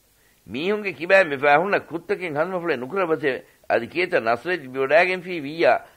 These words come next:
හඳුම ෆුල කුරබණී මීහකු කිබෑ මෙෆා ඔන්නම ඔයින් හේවකම කියේ.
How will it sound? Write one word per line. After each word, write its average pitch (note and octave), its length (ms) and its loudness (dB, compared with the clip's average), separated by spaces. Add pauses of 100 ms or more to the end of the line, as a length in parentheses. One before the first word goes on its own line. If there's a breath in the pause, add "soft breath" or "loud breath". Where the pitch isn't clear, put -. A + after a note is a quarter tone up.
හඳුම D#3+ 300 -2
ෆුල F3+ 160 -4
කුරබණී D#3+ 520 -4
මීහකු D#3 440 -10
කිබෑ C#3 340 0
මෙෆා B2 440 4
ඔන්නම C#3+ 340 -4
ඔයින් B2 220 -6
හේවකම B2 360 -4
කියේ. E2 220 -10